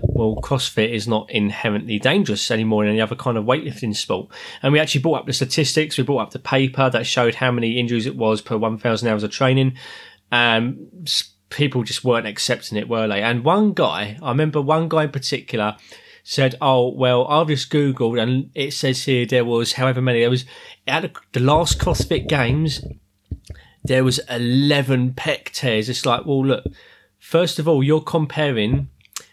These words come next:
like, a, when, tho-, when we, when we was, when those one thousand hours were te-, injuries per one thousand hours were tested,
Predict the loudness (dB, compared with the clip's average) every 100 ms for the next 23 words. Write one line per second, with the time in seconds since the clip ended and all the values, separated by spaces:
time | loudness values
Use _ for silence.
0 | _ _ -20 _ -2 0 0 0 -4 -6
1 | -10 -2 2 2 2 2 2 2 0 0
2 | -2 0 0 2 0 0 -2 0 0 2
3 | 0 0 2 0 0 -2 -6 -4 -2 2
4 | 2 2 0 2 2 2 2 0 -2 -4
5 | -4 -2 -2 -4